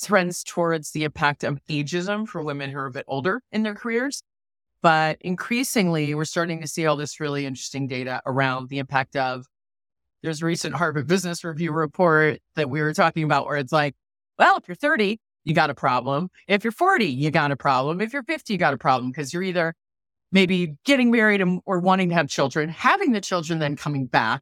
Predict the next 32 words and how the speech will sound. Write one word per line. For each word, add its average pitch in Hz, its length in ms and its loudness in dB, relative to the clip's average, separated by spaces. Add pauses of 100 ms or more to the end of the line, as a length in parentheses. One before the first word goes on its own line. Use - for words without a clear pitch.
or 170 160 0
leaving 208 540 2
for - 180 0
a 165 60 6
long 151 300 0
time 139 260 -4
and 139 80 -8
then 131 80 -4
trying 131 320 -2
to 127 60 -10
get 127 160 -14
back 104 200 -4
into 214 280 -14
a 117 40 -6
work, 117 220 -8 (320)
workforce. 135 640 -10 (600)
And 185 180 2
then 170 520 0 (580)
once 262 280 2
you 233 120 -4
re-, 214 140 -2
maybe 214 260 2
hit 208 100 -2
your 180 120 -6
stride 160 280 2
again, 156 460 -2
then 233 560 2
perimenopause 156 760 2
hits 156 400 0
and 143 80 -2
you 123 60 -2
have - 100 -6